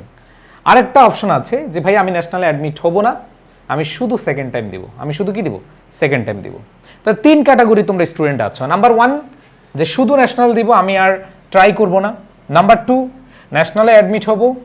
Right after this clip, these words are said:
সাথে হচ্ছে সেকেন্ড টাইম প্রিপারেশন নিব। আর নাম্বার থ্রি হচ্ছে only সেকেন্ড টাইম দিব, সেকেন্ড টাইম প্রস্তুতি নিয়ে আমি আমার সর্বোচ্চটুকু দিয়ে আমি সেকেন্ড টাইমে একটা ভালো সাবজেক্টে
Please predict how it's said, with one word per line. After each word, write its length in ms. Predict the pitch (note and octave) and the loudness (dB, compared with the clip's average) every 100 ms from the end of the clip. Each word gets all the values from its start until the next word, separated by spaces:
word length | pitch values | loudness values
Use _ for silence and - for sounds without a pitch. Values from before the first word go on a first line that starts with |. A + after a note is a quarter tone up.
| - | -20
সাথে 300 | - E3+ E3+ | 0 0 2
হচ্ছে 180 | F#3+ G3+ | -2 -2
সেকেন্ড 280 | F#3+ F3 F3+ | -4 -4 -2
টাইম 100 | F3 | -4
প্রিপারেশন 380 | E3+ F3 - E3+ | -2 -2 -2 -4
নিব। 180 | E3+ G#3+ - - - - | -6 -10 -14 -20 -12 -2
আর 100 | D#3 | 2
নাম্বার 300 | G3 A3+ C#4 - | 4 4 2 0
থ্রি 260 | - C#4 | 0 2
হচ্ছে 420 | B3 B3 - C#4 - - _ | 2 0 0 -4 -6 -20 _
only 400 | - A#3+ C4 C4+ | 4 6 6 4
সেকেন্ড 380 | C4 A3 A3 G#3 | 2 0 -2 0
টাইম 180 | A3 G#3+ | 0 0
দিব, 240 | G3 C#4+ F4+ - _ _ | -2 -2 -6 -12 _ _
সেকেন্ড 360 | - F3 F3+ | -2 -2 0
টাইম 120 | F3 | -4
প্রস্তুতি 400 | E3+ F3 F3+ D#3 | -4 -6 -6 -6
নিয়ে 140 | F3 F#3+ | -4 -2
আমি 280 | F#3 A#3 F#4 - - _ - | -2 -4 -6 -16 -20 _ -2
আমার 400 | C3+ C#3+ C#3+ C#3+ | 0 2 0 0
সর্বোচ্চটুকু 800 | - F3 E3+ F#3 - D3+ C#3+ C#3+ | 0 0 0 -6 -6 -8 -6 -6
দিয়ে 200 | D3 G#3 | -6 -6
আমি 240 | C#3 D3 | -8 -8
সেকেন্ড 320 | D3 B2 A#2+ | -8 -8 -6
টাইমে 180 | B2 D#3+ | -6 -6
একটা 180 | - C3+ | -8 -8
ভালো 300 | A#2 A2 D#3+ | -8 -8 -8
সাবজেক্টে 600 | - G#2 B2 C3 - | -8 -12 -12 -12 -8